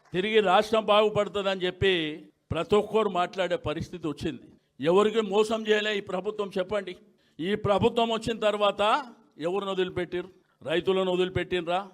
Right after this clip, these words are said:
మహిళలను వదిలిపెట్టినరా? చదువుకున్న యువకులను వదిలిపెట్టినరా? మరి బడుగు బలహీన వర్గాలు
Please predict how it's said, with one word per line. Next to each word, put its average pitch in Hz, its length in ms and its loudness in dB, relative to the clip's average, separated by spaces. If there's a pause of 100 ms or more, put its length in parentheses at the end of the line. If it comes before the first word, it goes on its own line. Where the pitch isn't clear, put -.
మహిళలను 196 640 0
వదిలిపెట్టినరా? 190 840 0 (720)
చదువుకున్న 202 480 2
యువకులను 202 600 0
వదిలిపెట్టినరా? 196 840 -2 (800)
మరి 190 200 2
బడుగు 190 380 2
బలహీన 202 460 2
వర్గాలు 202 680 0